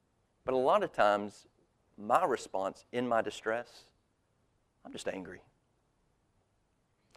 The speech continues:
In my distress, I'm cold here.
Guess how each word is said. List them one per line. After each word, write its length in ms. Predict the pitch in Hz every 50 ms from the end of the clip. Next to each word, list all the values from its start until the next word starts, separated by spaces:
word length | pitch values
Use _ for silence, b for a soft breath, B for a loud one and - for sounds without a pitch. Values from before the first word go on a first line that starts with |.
| - _ -
In 140 | - 165 175
my 120 | 175 170 160
distress, 680 | 156 151 - - 143 139 139 139 135 - - - - - _ _ _ _ _ _ _ _ _ _ _ -
I'm 100 | - 175
cold 500 | - - - 101 98 95 87 85 - - - _ _ _ _ _ _ _ _ _ _ _ _ _ _ _ _ _ _ _ _ - - _
here. 200 | - - - -